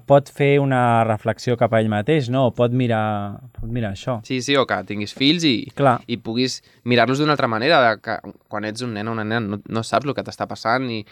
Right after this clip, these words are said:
Speaker 2: ni qui ets, ni si el que et diuen o fan és normal, ni si el que sents és normal. Llavors,
Speaker 1: Mhm.
Speaker 2: necessites ser algú que, que, que sàpiga interpretar aquestes petites senyals i, i tinc converses amb tu de,
Speaker 1: Mhm.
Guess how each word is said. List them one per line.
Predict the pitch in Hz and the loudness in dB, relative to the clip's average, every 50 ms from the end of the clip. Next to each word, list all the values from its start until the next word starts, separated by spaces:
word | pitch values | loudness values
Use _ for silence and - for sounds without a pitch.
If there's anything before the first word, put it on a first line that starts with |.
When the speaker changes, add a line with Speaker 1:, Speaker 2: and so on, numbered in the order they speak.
| _ _ | _ _
Speaker 2:
ni | - 107 104 98 | -8 -6 -6 -6
qui | - - 113 113 113 | -4 0 2 4 4
ets, | 117 135 147 165 160 - - - | 6 6 6 4 2 0 -4 -6
ni | 117 113 110 | -4 -4 -4
si | - 120 110 | -2 -2 -2
el | 110 113 107 | -2 -2 -2
que | - 107 107 | -2 -2 -2
et | 104 | -2
diuen | 101 110 107 110 117 117 113 | -2 -2 -2 0 0 0 0
o | 117 117 110 104 | 0 -2 -2 -4
fan | - - 110 113 113 101 | -2 -2 -2 0 0 -2
és | 113 107 117 | -4 -6 -6
normal, | 107 104 107 104 101 117 131 143 160 170 165 - _ _ _ _ _ | -8 -8 -8 -4 0 2 2 4 4 2 0 -4 _ _ _ _ _
ni | 120 110 | -10 -8
si | - 113 | -6 -4
el | 113 107 | -4 -4
que | 110 101 | -4 -4
sents | - - 120 120 117 113 | -4 -4 -4 -4 -4 -6
és | 110 - | -10 -10
normal. | 110 107 101 104 104 117 123 135 143 | -10 -10 -10 -6 -2 0 2 2 2
Llavors, | 131 - - 113 123 131 | 2 2 2 2 2 0
Speaker 1:
Mhm. | 143 165 _ _ _ _ - | -2 -6 _ _ _ _ -16
Speaker 2:
necessites | 110 104 110 107 113 117 | -14 -10 -8 -8 -6 -4
ser | 127 117 | -4 -4
algú | 117 113 113 | -4 -2 0
que, | - 143 139 - | 0 2 0 2
que, | - 117 107 101 - - _ | 0 -2 -2 -2 -4 -8 _
que | - 107 107 | -8 -8 -6
sàpiga | - - 117 104 156 151 139 131 120 117 | -2 0 0 2 2 2 2 2 2 2
interpretar | 110 107 113 107 - 110 101 - 107 | 2 0 -2 -2 -2 -2 0 0 0
aquestes | 104 110 104 - - 113 107 107 - - | 0 -2 -4 -6 -6 -6 -6 -6 -8 -10
petites | - 107 101 110 98 110 - | -8 -6 -6 -6 -6 -6 -8
senyals | - 104 104 107 107 113 120 127 135 | -8 -8 -4 -2 -2 -2 0 0 -2
i, | 120 107 - _ _ _ _ _ - | -2 -4 -4 _ _ _ _ _ -16
i | 101 101 | -16 -10
tinc | - 123 120 127 117 | -6 -4 -4 -4 -4
converses | 127 117 110 107 101 - - 104 | -4 -2 0 0 -2 -2 -4 -6
amb | 104 98 101 101 | -6 -8 -10 -10
tu | 104 101 101 98 - - | -10 -10 -10 -10 -12 -10
de, | 123 147 139 | -4 0 2
Speaker 1:
Mhm. | 127 131 135 143 147 | 2 2 2 0 -4